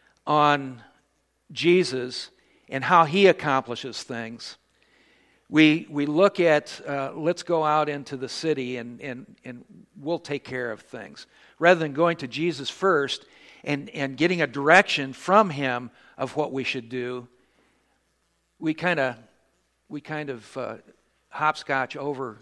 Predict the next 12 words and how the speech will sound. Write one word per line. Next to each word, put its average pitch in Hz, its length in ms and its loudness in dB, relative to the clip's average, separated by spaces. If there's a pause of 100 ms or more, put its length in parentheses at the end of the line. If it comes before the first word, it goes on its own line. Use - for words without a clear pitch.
(320)
over 147 300 -4
Jesus 117 580 -12 (1400)
to - 80 -16
figure 151 280 2
it 139 60 4
out 135 160 4
ourselves. 117 760 -4 (1400)
And, 156 400 2 (960)
and 156 180 -4
our 156 120 -2
focus 226 600 0
then 135 560 -6